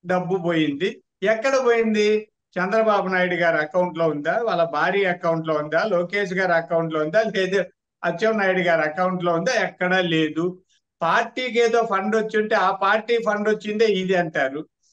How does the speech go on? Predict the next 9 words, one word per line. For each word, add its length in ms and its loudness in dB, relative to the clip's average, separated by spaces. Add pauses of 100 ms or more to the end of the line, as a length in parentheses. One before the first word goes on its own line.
(300)
ఎ-, 80 -6
ఎ-, 240 -2
ఎవరైనా 400 2
చెప్పేదానికి 720 0
అర్థం 340 0
ఉండాలండి. 440 0
ఆ, 120 2 (120)
ఆ 80 -4
రికార్డుని, 1040 -2